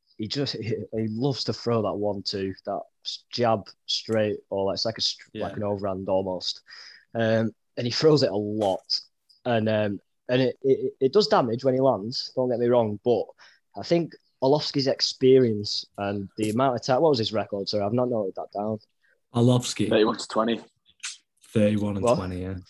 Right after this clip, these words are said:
Speaker 1: Yeah,
Speaker 2: Thirty-one
Speaker 1: so he's
Speaker 2: wins,
Speaker 1: had,
Speaker 2: twenty
Speaker 1: he,
Speaker 2: losses,
Speaker 1: he's
Speaker 2: yeah.
Speaker 1: had a lot of fights. As I said before, he's forty-two years old.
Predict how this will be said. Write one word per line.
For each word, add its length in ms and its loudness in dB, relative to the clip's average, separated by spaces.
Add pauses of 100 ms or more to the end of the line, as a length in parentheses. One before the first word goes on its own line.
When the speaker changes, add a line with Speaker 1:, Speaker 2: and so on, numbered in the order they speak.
(240)
Speaker 1:
Yeah, 260 10
Speaker 2:
Thirty-one 20 8
Speaker 1:
so 120 8
he's 160 2
Speaker 2:
wins, 200 2
Speaker 1:
had, 80 -4
Speaker 2:
twenty 180 -2
Speaker 1:
he, 80 2
Speaker 2:
losses, 280 -4
Speaker 1:
he's 100 2
Speaker 2:
yeah. 60 6
Speaker 1:
had 60 8
a 40 6
lot 440 6
of 60 -2
fights. 300 0
As 80 2
I 40 -2
said 100 0
before, 200 -4
he's 120 -4
forty-two 560 4
years 220 2
old. 360 0